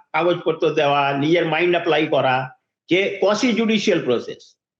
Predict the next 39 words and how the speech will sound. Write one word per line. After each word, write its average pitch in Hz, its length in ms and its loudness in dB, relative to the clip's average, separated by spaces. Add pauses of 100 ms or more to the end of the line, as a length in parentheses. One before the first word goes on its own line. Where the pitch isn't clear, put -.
(340)
ইআরওর 175 500 2
যে 240 100 2
প্রসেসটা 151 640 -2
হচ্ছে, - 360 -2
ইআরও 160 400 0
যে 170 500 0
হিয়ারিং 170 340 2
নেয়, 110 280 -2 (480)
সেই 196 280 2
হিয়ারিংটা 202 560 0
হচ্ছে 208 300 -2
একটা 285 180 -2
কোয়াসি 226 420 -2
জুডিশিয়াল 208 480 -2
প্রসেস। - 500 -8 (440)
ওকে 180 300 2
হিয়ারিং 185 460 2
নিয়ে 220 300 0
ডকুমেন্টস 190 520 0
দেখে 185 280 -2
একটা 277 440 0
রিজন 220 360 0
অর্ডার 165 340 0
করতে - 320 -6
হয়, - 140 -16
চার 156 180 -2
লাইনের 180 280 0
একটা 233 180 -4
অর্ডার 156 300 2
করতে 98 300 -6
হবে 139 120 0
যে, 160 80 2
"হ্যাঁ, 190 220 0
আমি 202 160 2
দেখে 175 260 0
টেকে 180 240 0
সব 165 160 0
স্যাটিসফাইড 170 460 0
হলাম, 262 300 0